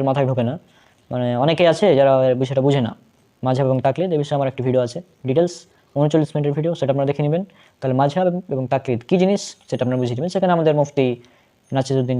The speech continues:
চাঁদপুরি সাহেবের বই থেকেও দলিল দেওয়া আছে, বা মুফতি তাকি উসমানী হাফিজাহুল্লাহ, তার থেকে বড় ইমাম, হুম, মুফতি তাকি উসমানী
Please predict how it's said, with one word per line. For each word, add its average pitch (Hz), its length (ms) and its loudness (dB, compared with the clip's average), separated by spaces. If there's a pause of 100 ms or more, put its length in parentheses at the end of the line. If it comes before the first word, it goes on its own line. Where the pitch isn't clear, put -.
চাঁদপুরি 135 420 0
সাহেবের 120 320 0
বই 131 140 2
থেকেও 190 240 2
দলিল 139 220 4
দেওয়া 113 200 2
আছে, - 160 -12 (880)
বা 131 100 4 (160)
মুফতি 147 280 0
তাকি 143 260 2
উসমানী 147 300 -2 (280)
হাফিজাহুল্লাহ, 135 540 0
তার 120 160 0
থেকে 139 200 -2
বড় 139 80 4 (100)
ইমাম, 135 140 -2 (880)
হুম, 170 200 0
মুফতি 131 260 -4
তাকি 135 240 0
উসমানী 143 220 -4